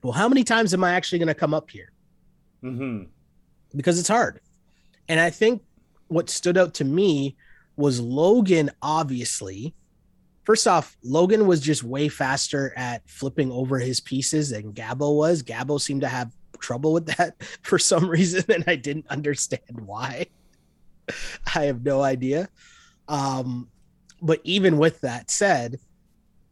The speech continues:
Speaker 1: you look at it, and Logan gets up there first. Logan starts putting his puzzle together first, and I think what really screwed him over was he mentally in his head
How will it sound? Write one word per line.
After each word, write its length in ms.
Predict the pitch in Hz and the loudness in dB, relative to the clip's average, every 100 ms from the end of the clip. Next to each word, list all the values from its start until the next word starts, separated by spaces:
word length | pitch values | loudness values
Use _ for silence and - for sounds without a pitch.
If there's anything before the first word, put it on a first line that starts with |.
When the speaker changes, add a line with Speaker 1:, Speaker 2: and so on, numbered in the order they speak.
| - | -8
Speaker 1:
you 140 | 147 143 | 0 4
look 220 | 196 160 | 4 2
at 240 | 117 110 | -2 -4
it, 180 | 139 151 _ - - | -6 -6 _ -20 -8
and 540 | 151 139 135 135 127 - - _ _ _ _ _ _ _ _ _ - | -4 -2 -2 -4 -6 -10 -20 _ _ _ _ _ _ _ _ _ -6
Logan 360 | 151 185 185 | 0 4 4
gets 200 | 175 170 | 4 2
up 140 | 170 135 | 2 2
there 140 | 151 | 0
first. 480 | - 113 82 - - _ _ _ _ _ | 0 -8 -10 -14 -16 _ _ _ _ _
Logan 300 | 131 151 165 | 0 4 4
starts 220 | 165 160 - | 4 2 2
putting 240 | 160 151 | 2 2
his 140 | 143 | 0
puzzle 400 | - 151 147 147 | 0 0 0 -2
together 440 | 135 131 143 151 143 | -4 0 2 4 2
first, 500 | - 147 143 - - _ _ - | 0 -2 0 -4 -10 _ _ -10
and 120 | 143 - | -8 0
I 180 | 170 | 0
think 300 | 185 208 208 | 2 0 2
what 100 | 180 | 2
really 340 | 131 143 160 156 | 2 2 2 0
screwed 280 | - 147 143 | 0 -2 -2
him 160 | 135 | 0
over 300 | 160 165 147 | 0 2 0
was 400 | 123 117 107 113 _ _ - | -2 -8 -12 -14 _ _ -20
he 360 | - 185 196 | -8 -2 0
mentally 720 | 185 156 170 170 185 180 165 | 2 2 0 -2 0 2 4
in 100 | 151 | 2
his 180 | 151 143 | 2 -2
head 500 | 135 165 120 104 123 | -4 -4 -4 -6 -12